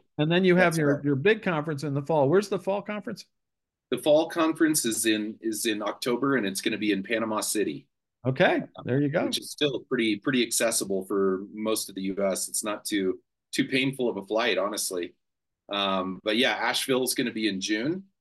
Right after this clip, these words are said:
Speaker 1: Right.
Speaker 2: And then, and then we have some smaller events in, in, uh, one in Ecuador in May. Um, and then we're also doing an event in, in, uh, an adventure week in Okinawa, Japan.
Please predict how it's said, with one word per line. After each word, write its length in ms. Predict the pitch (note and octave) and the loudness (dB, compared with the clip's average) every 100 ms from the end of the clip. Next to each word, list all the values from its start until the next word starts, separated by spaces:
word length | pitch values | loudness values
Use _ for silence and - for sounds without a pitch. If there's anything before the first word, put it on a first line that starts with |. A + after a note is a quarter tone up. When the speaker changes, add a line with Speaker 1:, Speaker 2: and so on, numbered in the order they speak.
| _ | _
Speaker 1:
Right. 260 | B2 B2+ C3+ - | -2 -2 -2 -10
Speaker 2:
And 120 | G#2 G#2 G#2 | -14 -12 -8
then, 380 | G#2 G2+ G2+ G#2+ | -6 -4 -6 -6
and 140 | G#2 | -4
then 100 | A2 | -2
we 120 | A2 G#2+ | 0 0
have 160 | B2 | -2
some 200 | - A2 | -2 -2
smaller 560 | G2 - B2 A2+ A2+ A2+ | 0 0 2 2 4 2
events 520 | G#2 G#2+ G#2 - - | 2 0 0 -4 -4
in, 340 | G#2 F#2+ G2 F#2+ | -6 -4 -6 -8
in, 320 | G2+ G2 G2 | -8 -4 -2
uh, 300 | F#2+ F#2 F2 - | -4 -4 -8 -8
one 300 | G#2+ A2 G#2+ | -2 0 0
in 100 | G2+ | -2
Ecuador 560 | A2 - A2 G#2+ G#2 | -2 -2 0 2 2
in 140 | G2+ G2+ | 2 0
May. 460 | G2+ G2+ G2+ G2+ _ _ _ _ _ - | 0 0 0 -4 _ _ _ _ _ -12
Um, 640 | F#2+ F2+ F2 F2 F2 F2 - _ - _ | -8 -4 -4 -4 -8 -12 -18 _ -20 _
and 180 | F#2 F#2+ | -8 -4
then 480 | G2 F#2+ F#2+ F#2 G2 | 0 2 0 -2 -8
we're 260 | G2 G2 F#2+ | -4 0 2
also 260 | G2 - G2+ | 2 0 0
doing 500 | G2+ G2 F#2+ F#2+ F#2+ | 2 2 0 -4 -10
an 80 | G2 | -8
event 280 | G2 G2 F#2 | -4 -2 -4
in, 200 | F#2 F#2+ - | -8 -14 -14
in, 300 | F#2+ F#2 F2+ | -12 -10 -8
uh, 220 | F2+ F2+ - _ - | -8 -10 -14 _ -14
an 100 | F#2+ | -8
adventure 420 | F#2+ A2+ A#2 A#2+ | -6 -4 -2 0
week 240 | G#2 G2+ G#2 | 2 0 0
in 160 | F#2 | -4
Okinawa, 520 | G2 G2+ G2 F#2+ F2+ | -6 -4 -2 -2 -4
Japan. 600 | F2 F#2 C3+ A#2+ A#2 A2+ | -6 -6 -2 0 0 -4